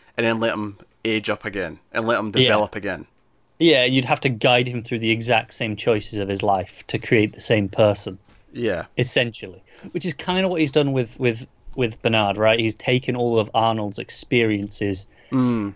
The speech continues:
Speaker 2: and kinda shifted them as close as they can get to create a person who is as close to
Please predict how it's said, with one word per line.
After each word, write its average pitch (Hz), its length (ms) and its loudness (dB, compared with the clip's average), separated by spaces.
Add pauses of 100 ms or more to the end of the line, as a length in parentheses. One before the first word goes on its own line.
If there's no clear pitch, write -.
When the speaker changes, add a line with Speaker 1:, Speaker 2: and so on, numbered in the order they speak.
Speaker 2:
and 117 140 -2
kinda 123 280 -2
shifted - 600 -2
them 113 100 4
as 104 120 -2
close - 480 0
as 127 100 0
they 117 160 4
can 104 240 -4
get 107 380 0
to 113 100 -8
create 117 480 0
a 113 40 -6
person 110 600 2
who 117 220 2
is 110 320 2
as 143 120 2
close 135 400 -2
to 113 320 -4